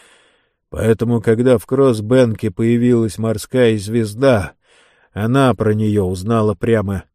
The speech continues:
из телевизора, а потом еще велела мне распечатать журналы. «Я была в Кроссбенке», — объявила Тесс, — «год назад.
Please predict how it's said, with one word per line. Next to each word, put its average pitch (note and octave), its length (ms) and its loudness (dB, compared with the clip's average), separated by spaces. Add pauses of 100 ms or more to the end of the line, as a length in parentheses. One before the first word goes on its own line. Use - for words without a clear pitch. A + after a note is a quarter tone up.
из G#2 220 -10
телевизора, G2+ 840 -4 (400)
а - 100 -12
потом A#2 360 -4
еще A2 220 -6
велела G#2+ 380 2
мне G2+ 200 -4
распечатать F#2+ 640 -10
журналы. F2+ 680 -6 (880)
«Я D#3 220 0
была D#3+ 360 2
в - 100 -10
Кроссбенке», — A2 920 -2
объявила G2 580 -6
Тесс, — - 360 -16 (120)
«год F#3+ 300 -2
назад. F3 420 -2